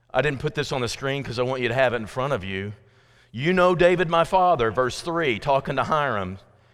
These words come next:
"could not build a house for my name, but the name of, of his God, because of the warfare with which his enemies surrounded him,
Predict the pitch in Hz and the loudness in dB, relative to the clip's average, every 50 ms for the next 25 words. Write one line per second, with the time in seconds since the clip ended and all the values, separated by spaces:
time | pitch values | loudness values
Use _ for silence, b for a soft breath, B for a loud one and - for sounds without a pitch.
0 | b b b b b b - - 180 175 165 156 170 165 160 175 147 135 160 156 | b b b b b b -2 0 2 2 2 2 2 4 4 2 2 2 2 4
1 | 147 147 123 139 151 139 127 123 113 107 - - - 135 120 120 117 117 120 120 | 4 4 2 2 2 2 2 2 0 -2 -4 -6 -6 -4 -2 0 0 0 0 0
2 | 113 110 104 95 87 85 80 - - _ _ _ _ _ _ _ _ _ _ _ | -2 -2 -4 -4 -6 -8 -10 -14 -18 _ _ _ _ _ _ _ _ _ _ _
3 | _ _ _ _ _ - 123 151 139 147 139 139 147 143 139 131 127 123 107 120 | _ _ _ _ _ -4 -4 -4 -2 -2 -2 0 0 0 2 2 0 0 -2 -2
4 | - - 127 117 117 113 - - 147 123 117 117 113 123 - - 165 143 113 143 | -4 -2 -2 -2 -2 -4 -4 -2 0 2 2 2 0 -2 -2 0 0 0 0 -2
5 | 131 135 127 131 135 147 151 156 - - - 120 110 101 98 98 101 104 98 98 | -4 -4 -4 -4 -2 0 2 2 2 2 0 -2 0 2 2 2 2 0 -2 -2
6 | 107 107 104 98 110 113 120 120 117 - - 127 107 120 123 120 120 117 113 104 | -2 -2 -2 -2 -2 -4 -4 -4 -4 -4 -6 -6 -4 -4 -4 -4 -4 -4 -6 -6
7 | - - 120 117 117 117 123 113 98 98 104 95 | -6 -4 -2 0 0 0 0 -2 -4 -6 -6 -8